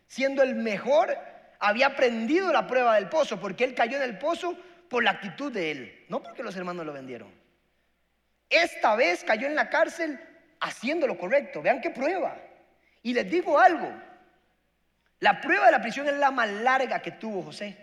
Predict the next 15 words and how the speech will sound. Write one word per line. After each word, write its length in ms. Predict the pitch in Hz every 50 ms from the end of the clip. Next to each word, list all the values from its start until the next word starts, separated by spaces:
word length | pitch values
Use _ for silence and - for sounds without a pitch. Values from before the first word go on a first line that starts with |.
| - _ _ _ _ _ _ _ _ _ _ _ _ _ _ _ _ _ _ _ _ _
porque 300 | - 214 208 - 277 277
es 120 | 294 277
muy 480 | 269 247 240 247 277 320 359 403 370 349
difícil 540 | 339 311 240 - - 330 294 208 254 247
obtener 480 | 240 214 170 220 202 233 247 247 - -
carácter, 680 | - 190 180 202 262 302 247 - - - 196 180 160
paciencia 500 | - 185 180 - - 277 294 294 220 254
y 40 | 208
perseverancia 1120 | 185 202 180 - 196 175 180 233 311 359 349 247 - 262 170 - - - - - - - -
en 160 | 175 175 175
un 140 | 202 202 190
día. 300 | 180 180 160 131 - - - - _ _ _ _ _ _ _ _ _
Requiere 340 | - 226 240 - - 175 185
de 120 | 170 139 123
tiempo. 760 | - - - 185 170 170 165 151 147 139 127 117 107 104